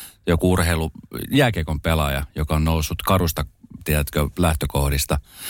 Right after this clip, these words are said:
niin, eh, he kokee semmoista niin kuin tietenkin tyytyväisyyttä ja, ja hyvää fiilistä siitä, mutta myöskin hirveät painet siitä.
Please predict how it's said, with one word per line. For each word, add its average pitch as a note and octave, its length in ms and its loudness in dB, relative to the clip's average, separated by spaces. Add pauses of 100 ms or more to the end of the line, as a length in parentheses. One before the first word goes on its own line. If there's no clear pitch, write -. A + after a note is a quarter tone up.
(400)
niin, E2 280 4
eh, D2+ 140 0 (360)
he F#2+ 60 2
kokee F#2 280 2
semmoista E2 380 0
niin D#2+ 180 2
kuin D#2+ 240 -2 (480)
tietenkin E2+ 440 2
tyytyväisyyttä E2 800 0
ja, D#2 180 2 (100)
ja D#2 220 0 (320)
hyvää G#2 200 4
fiilistä E2 400 0
siitä, F2+ 240 2
mutta D2 200 -2
myöskin D#2+ 260 -2
hirveät D#2+ 380 2
painet D#2+ 360 2
siitä. C2 400 -2